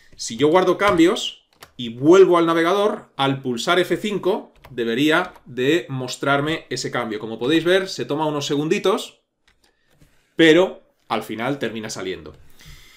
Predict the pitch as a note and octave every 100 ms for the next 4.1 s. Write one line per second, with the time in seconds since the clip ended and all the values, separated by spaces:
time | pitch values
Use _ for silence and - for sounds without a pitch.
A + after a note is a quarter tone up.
0 | - - - _ _ _ F3 E4 - E3+
1 | D3 D#3 - F3+ E3+ F3+ E3 C#3+ C#3 D3
2 | D#3 C#3+ D#3+ E3 E3 - C#3 - D3 D3
3 | D3+ D3 B2+ D3 D3 F3+ D#3 B2+ - -